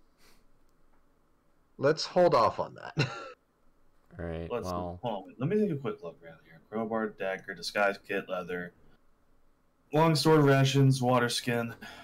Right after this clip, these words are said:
Speaker 1: I'm
Speaker 3: Uh,
Speaker 1: gonna say no unless you have a thieves' kit. Um, Kevin, you're a large dragon. Do you wanna maybe try to, mm, the door?
Speaker 2: As, uh, as Finn O'Hara's going through, like, his backpack trying to find it, I'm gonna, I'm gonna try to,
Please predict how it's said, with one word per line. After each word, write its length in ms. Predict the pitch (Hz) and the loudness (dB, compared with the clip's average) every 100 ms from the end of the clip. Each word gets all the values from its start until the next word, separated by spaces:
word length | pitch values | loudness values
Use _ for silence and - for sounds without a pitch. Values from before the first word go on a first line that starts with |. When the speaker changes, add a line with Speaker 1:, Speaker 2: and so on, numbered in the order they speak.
| - - - | -20 -20 -4
Speaker 1:
I'm 140 | 135 151 | -2 2
Speaker 3:
Uh, 20 | |
Speaker 1:
gonna 180 | 165 165 | 2 0
say 200 | 175 147 | 0 0
no 300 | 143 135 131 | 0 0 0
unless 260 | 123 117 139 | 0 -4 -6
you 80 | |
have 100 | 131 | -8
a 40 | 110 - | -10 -8
thieves' 360 | 113 107 95 | -8 -8 -10
kit. 320 | - 87 85 - _ | -10 -8 -8 -12 _
Um, 480 | 117 110 107 104 104 - - - - - | -4 -2 -2 -4 -8 -16 -20 -20 -20 -4
Kevin, 420 | 160 139 113 107 | 0 2 0 0
you're 380 | 113 117 120 110 | 2 4 4 4
a 280 | 104 98 104 - | 4 2 -4 -10
large 640 | 110 101 101 98 92 - | 0 2 2 0 -4 -8
dragon. 520 | - 92 92 101 104 104 _ _ _ | -2 0 0 -4 -8 -12 _ _ _
Do 60 | 117 | -6
you 80 | 107 | -2
wanna 220 | 113 113 | 0 2
maybe 280 | 110 107 104 | 2 0 -2
try 240 | - 107 | 0 0
to, 260 | 98 95 95 _ - | 2 0 -4 _ -10
mm, 280 | 123 127 127 - - | -6 -6 -8 -14 -14
the 80 | 107 | -8
door? 380 | 98 107 120 - _ - - - - - - - - - - - - - - - - | 0 2 0 -2 _ -20 -20 -18 -18 -16 -16 -16 -16 -18 -18 -20 -20 -20 -20 -18 -4
Speaker 2:
As, 300 | 127 131 127 | 0 0 2
uh, 300 | 127 120 117 - | 2 4 2 -2
as 160 | 120 | -4
Finn 160 | - 120 | -2 -2
O'Hara's 600 | 123 127 120 113 110 - - | 0 0 2 0 0 -4 -10
going 380 | 117 110 107 110 | -4 -2 -2 -4
through, 240 | - 110 104 | -2 0 0
like, 180 | 101 | -2
his 140 | 107 95 | -4 -4
backpack 400 | 101 95 101 95 | -2 -2 -2 -4
trying 160 | 104 95 | -6 -8
to 60 | |
find 320 | - 92 92 | -6 -6 -4
it, 100 | 95 98 | -6 -8
I'm 140 | 101 | -8
gonna, 340 | 104 98 95 - | -6 -6 -6 -6
I'm 140 | 110 | -8
gonna 160 | 110 107 | -8 -4
try 200 | 117 101 | -2 0
to, 260 | 95 92 | 0 -4